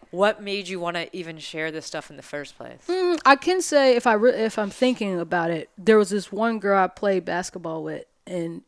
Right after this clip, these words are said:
Speaker 2: in, in junior college, actually. She had a, all her posts was, was her doing, um,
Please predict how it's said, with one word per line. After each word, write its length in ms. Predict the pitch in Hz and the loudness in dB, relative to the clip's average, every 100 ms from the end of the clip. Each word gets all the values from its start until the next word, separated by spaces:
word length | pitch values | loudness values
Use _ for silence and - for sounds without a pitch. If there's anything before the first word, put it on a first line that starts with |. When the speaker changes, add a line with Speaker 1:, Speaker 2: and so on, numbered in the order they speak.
| - | -12
Speaker 2:
in, 260 | 170 165 | -10 -10
in 240 | 156 160 156 | -12 -12 -12
junior 280 | - 240 196 | -2 0 -2
college, 340 | - 156 151 170 | -4 -6 -6 -4
actually. 400 | 185 - 165 160 - - - | -4 -4 -8 -8 -12 -20 -10
She 280 | - 277 277 | 0 2 4
had 180 | 226 | 4
a, 420 | 202 180 170 - - - | 2 0 -4 -8 -14 -12
all 360 | - 226 254 | 0 6 6
her 160 | 269 247 | 6 2
posts 480 | - 208 240 - - | 2 2 2 -2 -4
was, 420 | 190 185 175 - | 2 2 0 -4
was 200 | 190 180 | -4 -2
her 180 | 202 185 | 0 0
doing, 460 | 175 175 175 170 170 | -2 -6 -6 -6 -8
um, 460 | 170 160 156 151 | -6 -6 -8 -12